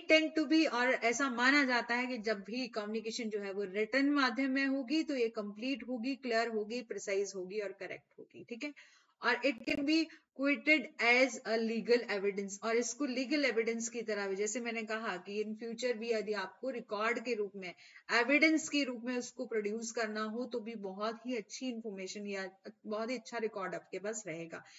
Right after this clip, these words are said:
यदि in case कोई, कोई भी dispute हो जाता है तो।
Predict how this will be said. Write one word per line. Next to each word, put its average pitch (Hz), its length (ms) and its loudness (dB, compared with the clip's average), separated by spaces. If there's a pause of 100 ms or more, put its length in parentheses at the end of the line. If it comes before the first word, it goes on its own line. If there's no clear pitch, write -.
(220)
यदि 240 220 -2
in 233 60 -4
case 254 320 2
कोई, 202 300 -2
कोई 202 280 0
भी 202 160 -4
dispute 196 520 -4
हो 170 80 -10
जाता 156 340 -10
है 226 180 -8 (100)
तो। - 140 -10